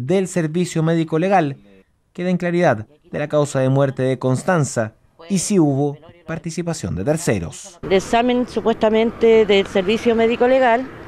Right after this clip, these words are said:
Speaker 2: eh, no aparece, está desaparecido. ¿Qué pasó? ¿Qué es lo que hay detrás de eso?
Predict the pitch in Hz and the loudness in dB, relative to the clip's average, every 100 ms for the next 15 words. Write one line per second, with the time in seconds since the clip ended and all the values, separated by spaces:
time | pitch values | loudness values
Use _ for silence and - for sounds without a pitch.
0 | - - - - 156 165 156 143 - 151 | -18 -18 -16 -8 0 4 4 0 -4 0
1 | 175 - 170 277 - 170 - - 180 190 | 0 2 0 -2 -2 -6 -6 -2 -2 -2
2 | - 175 170 254 220 - - 262 - 226 | 0 0 0 0 0 2 0 0 0 0
3 | 226 220 277 277 247 233 208 208 208 202 | 0 0 0 0 2 2 2 2 0 2
4 | 214 208 214 220 | 0 0 -2 -4